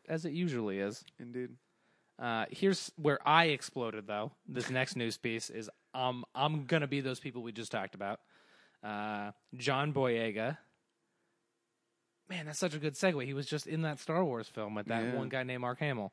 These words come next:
Speaker 2: Yeah.
Speaker 1: That's so good.
Speaker 2: I know. It's gonna be cool to see them
Speaker 1: F N
Speaker 2: have scenes together.
Speaker 1: two one eight seven?
Speaker 2: Two one eight seven.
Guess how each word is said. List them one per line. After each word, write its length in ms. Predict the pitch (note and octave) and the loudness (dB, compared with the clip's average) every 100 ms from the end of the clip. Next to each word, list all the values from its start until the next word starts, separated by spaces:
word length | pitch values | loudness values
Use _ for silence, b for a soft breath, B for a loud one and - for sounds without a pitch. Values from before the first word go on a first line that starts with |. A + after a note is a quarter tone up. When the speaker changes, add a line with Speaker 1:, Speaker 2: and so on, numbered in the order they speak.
| _ B2 | _ -6
Speaker 2:
Yeah. 320 | A#2 A#2+ A2+ | -2 0 -2
Speaker 1:
That's 160 | A2+ | -6
so 180 | - C3 | -2 0
good. 300 | A#2 D3 G#2 A2+ _ _ _ - | 2 0 0 -8 _ _ _ -14
Speaker 2:
I 60 | A2 | -10
know. 340 | G#2+ A2 G#2+ - _ _ _ _ _ | -6 -6 -8 -12 _ _ _ _ _
It's 80 | - | -12
gonna 140 | B2+ | -8
be 80 | A#2+ | -8
cool 180 | - - | -2 0
to 60 | - | 4
see 120 | E3 | 6
them 180 | D3+ C#3+ | 6 4
Speaker 1:
F 80 | C#3 | 0
N 60 | |
Speaker 2:
have 160 | G#2+ G#2 | -2 -6
scenes 460 | - G#2+ A2 A2 - | -10 -8 -8 -12 -8
together. 120 | G#2+ A2 | 0 6
Speaker 1:
two 80 | |
one 160 | F3 E3+ | 8 6
eight 140 | E3+ - | 4 2
seven? 300 | F#3 G#3 G#3+ _ _ | 2 2 -2 _ _
Speaker 2:
Two 160 | - A2+ | -12 -8
one 120 | A2+ | -6
eight 120 | A#2 | -8
seven. 380 | - C#3 C3 | -4 -4 -6